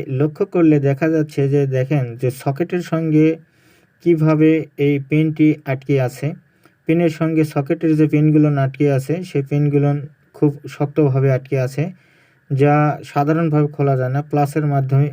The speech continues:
অনেক টানা হেঁচড়া করার পর সেটি খোলা যাচ্ছে। তো ঠিক এভাবেই এই, আহ, বিদ্যুৎ লাইনের সঙ্গে সকেটের পিনগুলো আটকে গেছে।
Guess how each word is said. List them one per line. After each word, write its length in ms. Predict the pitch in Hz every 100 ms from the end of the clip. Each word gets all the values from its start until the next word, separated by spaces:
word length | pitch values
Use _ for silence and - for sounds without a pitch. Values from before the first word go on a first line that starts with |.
| - _ _
অনেক 200 | 139 151 156 _ _ _ -
টানা 220 | 147 151
হেঁচড়া 380 | 143 139 - 135
করার 320 | 135 127 123
পর 200 | 120 131 156 - _ _ _
সেটি 220 | - 139 135
খোলা 280 | - 135 127
যাচ্ছে। 340 | 123 120 - 156 - _ _ -
তো 40 | 143
ঠিক 180 | 143 156 -
এভাবেই 520 | 151 143 170 170 151 151 -
এই, 200 | 143 147 147 147 - _ _ _
আহ, 380 | 139 139 139 139 135
বিদ্যুৎ 400 | 143 147 156 156 - _ _
লাইনের 400 | 139 147 156 160
সঙ্গে 360 | 156 143 131 135 175 -
সকেটের 540 | - 143 151 165 160 151
পিনগুলো 460 | 156 151 151 143 143 151
আটকে 280 | - 135 139
গেছে। 280 | 127 120 -